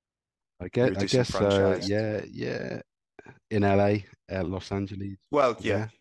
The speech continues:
Speaker 1: Yeah.
Speaker 2: yeah. Sorry,
Speaker 1: Yeah.
Speaker 2: I mean, you may or may not be a different, dis-, disenfranchised punk. It's you. You might be a
Speaker 1: Well, but I, but I start, I am Esteve-, I am Otto, I am disem-,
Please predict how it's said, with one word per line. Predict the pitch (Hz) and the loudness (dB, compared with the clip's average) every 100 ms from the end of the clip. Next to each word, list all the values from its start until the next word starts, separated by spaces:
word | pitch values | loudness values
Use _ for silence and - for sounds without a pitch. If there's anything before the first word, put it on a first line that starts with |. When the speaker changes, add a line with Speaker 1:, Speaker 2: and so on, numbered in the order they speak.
| - | -14
Speaker 1:
Yeah. | 113 98 | -6 -4
Speaker 2:
yeah. | 95 | -2
Sorry, | - 113 113 | 0 2 2
Speaker 1:
Yeah. | 101 90 | 2 0
Speaker 2:
I | |
mean, | 120 117 | -2 -2
you | 113 | 0
may | 117 104 | 0 0
or | 98 | -2
may | 95 | -4
not | 98 - | -6 -6
be | 98 | -6
a | 98 | -8
different, | - 92 101 - _ | -10 -12 -12 -14 _
dis-, | 107 - - - | -10 -10 -14 -12
disenfranchised | 95 110 98 95 98 95 92 - | -12 -10 -8 -6 -6 -6 -8 -10
punk. | 95 98 | -10 -10
It's | - - | -10 -8
you. | 98 - | -8 -10
You | - | -8
might | 98 - | -8 -6
be | 98 | -6
a | 92 95 _ _ - | -8 -12 _ _ -2
Speaker 1:
Well, | 120 104 101 85 | 2 4 2 0
but | 110 | -2
I, | 104 104 | -2 -2
but | 98 98 | -2 0
I | 95 | 0
start, | - 110 101 90 - | -2 -2 0 0 -6
I | - 98 | -10 -4
am | 104 95 | -2 -2
Esteve-, | 90 85 - 87 80 - | -4 -6 -10 -14 -14 -8
I | 92 | -2
am | 92 87 | 0 0
Otto, | 82 - 82 | -2 -4 -4
I | 82 | -4
am | 82 85 | -4 -6
disem-, | 82 - 87 87 | -8 -8 -6 -8